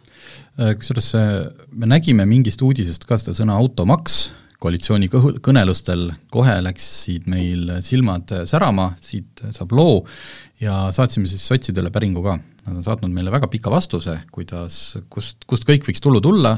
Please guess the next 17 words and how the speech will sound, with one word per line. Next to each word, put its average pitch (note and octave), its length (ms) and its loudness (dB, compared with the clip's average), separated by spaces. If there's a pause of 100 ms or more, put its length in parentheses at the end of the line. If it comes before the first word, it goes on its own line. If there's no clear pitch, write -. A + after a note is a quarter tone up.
ja, B2 300 2 (260)
eh, G2 220 -4
on G2+ 160 0
öelnud A2 260 2
ka, F2 120 -6
et E2+ 100 -10
noh, F2+ 80 -4
sellist, F#2 400 -8
eh, F2 140 -6 (1000)
jõukamat, G#2+ 760 0
eh, F2+ 400 -6 (140)
rahvast G#2 520 -6
peaks E3 260 0
võib-olla G2+ 200 0
rohkem A2+ 220 -2
maksustama, F#2 680 -4
aga, A2+ 300 0